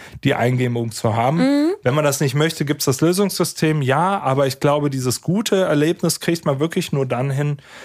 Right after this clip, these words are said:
Speaker 1: wenn man sich auch wirklich die Zeit nimmt und sagt, „Okay, ich muss mir jetzt nicht den Druck machen, in zehn Minuten das nächste Rätsel gelöst zu haben, sondern es kommt so, wie es kommt.“
Speaker 2: Genau.
Speaker 1: Sehr cool.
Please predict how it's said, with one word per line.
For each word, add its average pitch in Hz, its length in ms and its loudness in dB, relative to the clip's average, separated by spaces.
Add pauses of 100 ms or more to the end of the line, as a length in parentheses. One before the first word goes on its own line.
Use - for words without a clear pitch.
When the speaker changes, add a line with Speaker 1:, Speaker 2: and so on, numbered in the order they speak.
(180)
Speaker 1:
wenn 123 140 0
man 131 440 0
sich 131 360 -6
auch 127 300 -2
wirklich 135 280 -2
die 131 140 -4
Zeit 139 420 -2
nimmt 131 220 -2
und 127 140 -2
sagt, - 240 -2
„Okay, 131 340 0
ich 123 160 -6
muss 156 240 0
mir 135 120 0
jetzt 123 200 -2
nicht 117 160 -2
den 120 140 -2
Druck 117 260 -4
machen, 120 240 -4
in 110 120 -2
zehn 120 200 -2
Minuten 120 300 -4
das 107 180 -4
nächste 117 300 -4
Rätsel 117 280 -4
gelöst 113 360 -2
zu 127 100 0
haben, 117 220 -2
sondern 110 360 -4 (440)
es - 200 0
kommt 139 280 -2
so, 135 160 -2
wie 127 60 0
es 123 140 -4
kommt.“ 127 360 -12 (260)
Speaker 2:
Genau. 294 400 -2 (800)
Speaker 1:
Sehr 123 240 2 (140)
cool. 120 220 2